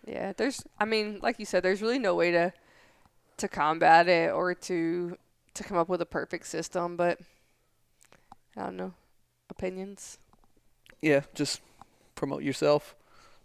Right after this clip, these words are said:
Speaker 2: Um, do, do what you can within your sphere of influence.
Speaker 1: Yeah.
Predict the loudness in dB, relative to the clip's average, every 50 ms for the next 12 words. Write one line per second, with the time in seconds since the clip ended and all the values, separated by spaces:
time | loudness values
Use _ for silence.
0 | _ _ -20 -20 _ -4 -2 0 2 4 4 4 6 6 4 4 2 0 -4 -10
1 | _ -20 -20 _ _ _ _ _ _ _ _ _ _ _ -20 _ _ _ _ _
2 | _ -20 _ _ _ _ _ _ _ _ _ _ _ _ _ _ _ _ _ _
3 | _ _ _ _ _ _ _ _ _ _ _ _ _ _ _ _ _ _ _ _
4 | _ _ _ _ -20 -10 -2 0 2 4 4 4 4 4 2 0 -2 -6 -12 _
5 | _ _ _ _ _ _ _ _ 0 0 2 4 2 2 2 -2 0 4 4 4
6 | 6 4 2 2 0 0 -2 -2 -2 -2 -2 0 0 0 0 -2 -4 -8 -6 -2
7 | 0 0 0 0 -2 -4 -6 -6 -8 -10 -10 -10 -12 -16 -16 -16 -20 _ _ _
8 | _ _ _ _ -14 -12 -8 -8 -8 -8